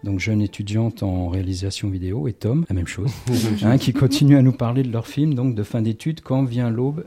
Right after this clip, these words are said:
Speaker 1: Est-ce que vous avez bénéficié de nombreux sponsors ?
Speaker 2: Aucun.
Speaker 1: D'accord.
Speaker 2: Nullement.
Speaker 1: <laughs>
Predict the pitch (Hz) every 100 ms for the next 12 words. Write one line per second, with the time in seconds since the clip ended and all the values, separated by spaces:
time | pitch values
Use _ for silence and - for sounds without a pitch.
0 | - 143 - 175 151 127 120 123 123 127
1 | - 170 127 117 135 123 139 - 123 110
2 | - 107 104 104 _ - 147 107 - _
3 | _ _ - 131 82 - _ - - 170
4 | 269 220 -